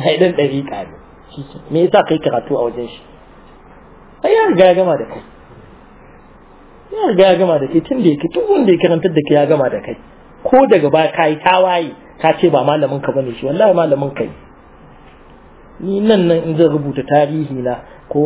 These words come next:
wasu suka zo waje na wai in ba su tarihi, ina fa faɗan musu tun malamai na. Faɗa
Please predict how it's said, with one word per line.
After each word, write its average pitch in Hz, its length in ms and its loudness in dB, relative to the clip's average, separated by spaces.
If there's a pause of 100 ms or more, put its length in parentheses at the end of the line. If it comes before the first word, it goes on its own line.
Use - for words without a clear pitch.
(160)
wasu 147 160 -12
suka 156 240 -4
zo 139 60 -4
waje 143 300 -2
na 147 140 2
wai 147 140 2
in 131 180 -6
ba 135 200 0
su 135 80 -12
tarihi, 135 380 -6 (240)
ina 311 240 0
fa 269 100 -4
faɗan 196 240 0
musu 196 200 -4
tun 226 140 -6
malamai 143 420 0
na. 139 100 -4 (1120)
Faɗa - 180 -10